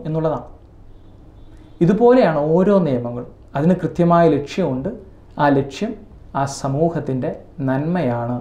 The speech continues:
എന്ന് നമ്മൾ മറക്കരുത്. നമുക്കൊരു പക്ഷേ ഒരു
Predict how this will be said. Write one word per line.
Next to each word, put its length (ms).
എന്ന് 160
നമ്മൾ 240
മറക്കരുത്. 440
നമുക്കൊരു 340
പക്ഷേ 240
ഒരു 100